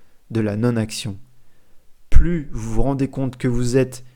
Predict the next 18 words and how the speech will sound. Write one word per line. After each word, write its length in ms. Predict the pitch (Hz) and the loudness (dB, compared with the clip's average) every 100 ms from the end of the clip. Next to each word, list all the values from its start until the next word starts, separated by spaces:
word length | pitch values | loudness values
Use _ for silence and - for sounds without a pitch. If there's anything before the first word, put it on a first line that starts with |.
| - - | -20 -6
ni 120 | 127 | -2
le 140 | 127 127 | 0 2
corps 280 | 127 147 | 2 2
ni 120 | 131 120 | 2 -2
l'esprit, 360 | 117 - 170 | -4 -6 -6
mais 140 | 143 127 | -4 -6
simplement 500 | - 120 - 143 139 | -6 0 0 0 -4
une 100 | 113 | -4
conscience, 640 | 135 123 - 143 170 - - - - _ - | -6 -6 -6 -8 -8 -12 -20 -20 -20 _ -20
spectateur 560 | - - - 120 139 131 | -10 -4 0 0 0 0
de 80 | 123 | 2
la 160 | 117 | 0
vie 180 | 113 160 | -2 -6
qui 180 | - 123 | -10 -14
se 320 | - 123 110 - - - - | -6 -4 -4 -8 -20 -18 -6
déroule 400 | 110 107 143 131 | -4 0 -2 2
par 180 | 110 | 0
elle-même, 440 | 101 107 127 143 | 2 -2 -2 -4